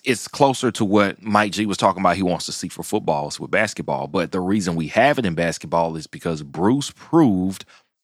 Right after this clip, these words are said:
"I'm gonna get you to the league. I'm going to make you a better player,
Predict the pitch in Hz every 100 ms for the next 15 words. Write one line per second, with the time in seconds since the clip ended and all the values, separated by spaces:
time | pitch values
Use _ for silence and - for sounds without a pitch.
0 | _ _ _ 98 107 101 - 87 85 82
1 | - 69 - _ _ _ - 98 98 117
2 | 135 131 104 107 117 135 101 78 95 107
3 | - - 76 85 127